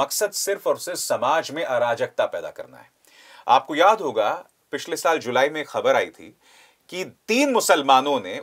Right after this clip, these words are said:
उज्जैन में एक धार्मिक जुलूस पर थूका। दो महीने तक नाबालिग जेल में रहे, उन्हें रिहा करना पड़ा,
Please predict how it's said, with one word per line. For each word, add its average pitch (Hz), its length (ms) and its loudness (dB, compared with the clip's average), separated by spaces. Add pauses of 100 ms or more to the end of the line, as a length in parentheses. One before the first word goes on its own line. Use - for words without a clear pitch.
उज्जैन 160 500 2
में 143 260 -4
एक 165 240 -10
धार्मिक 143 680 -4
जुलूस 113 400 -12
पर - 160 -8
थूका। - 460 -12 (1200)
दो 285 340 8
महीने 220 340 6
तक 214 280 2 (580)
नाबालिग 156 500 6
जेल 127 240 -2
में 107 100 0
रहे, 85 180 -4 (200)
उन्हें 107 180 -12
रिहा 98 200 -4
करना 87 280 -6
पड़ा, 82 240 -10